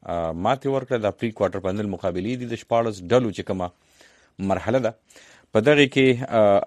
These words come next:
ارجنټینا استرالیا ته ماتې ورکړې وه په دوه یو باندې، او نیدرلینډ امریکې ته په درې یو، او فرانس، آ، فولینډ ته په درې یو، او برتانیې سینګال ته په درې صفر سره ماتې ورکړې وه. دغه، آ، برتانیا،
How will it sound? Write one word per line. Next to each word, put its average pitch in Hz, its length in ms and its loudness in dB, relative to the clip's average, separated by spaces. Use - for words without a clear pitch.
ارجنټینا 110 580 0
استرالیا 101 440 0
ته 110 240 2
ماتې 104 300 0
ورکړې 104 300 -4
وه 101 140 -2
په 101 160 -4
دوه 101 200 -2
یو 104 140 0
باندې، 95 520 -2
او 87 400 -4
نیدرلینډ 90 560 -4
امریکې 90 460 -4
ته 98 80 -6
په 90 320 -6
درې 101 200 -2
یو، 101 300 -2
او 85 380 -6
فرانس، 101 440 -6
آ، 87 340 2
فولینډ 104 480 -4
ته 107 100 -6
په 98 160 -6
درې 92 240 0
یو، 104 160 -2
او 92 160 -2
برتانیې 90 800 -4
سینګال 101 560 0
ته 92 160 -4
په 87 220 -6
درې 87 380 -2
صفر 104 320 -4
سره 90 220 -6
ماتې 120 240 -2
ورکړې 120 300 -4
وه. 113 140 -2
دغه، 104 220 0
آ، - 920 -8
برتانیا، 104 880 0